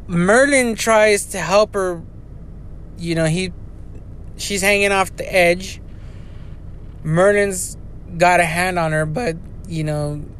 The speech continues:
the grip is slipping. Morgana's watching, and Nimue falls, presumably to her death. Although they don't say one hundred percent with clarity that she does die.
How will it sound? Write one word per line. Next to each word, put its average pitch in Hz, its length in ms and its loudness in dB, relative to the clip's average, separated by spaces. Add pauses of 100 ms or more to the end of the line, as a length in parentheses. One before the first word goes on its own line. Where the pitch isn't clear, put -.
(100)
the 160 80 -2
grip 180 280 0
is 165 100 -2
slipping. 180 440 -2
Morgana's 165 600 4
watching, 160 840 2 (1500)
and 160 880 4 (920)
Nimue 185 640 2
falls, 165 600 6
presumably 247 1080 0 (180)
to 233 240 -4
her 196 140 0
death. 151 540 4
Although 214 1000 4 (1400)
they 151 200 4
don't 220 280 6
say 202 540 2
one 170 560 -2
hundred 185 220 0
percent 175 360 -2
with 160 120 -8
clarity 185 380 4
that 156 120 2
she 160 140 -6
does 160 320 2
die. 175 460 2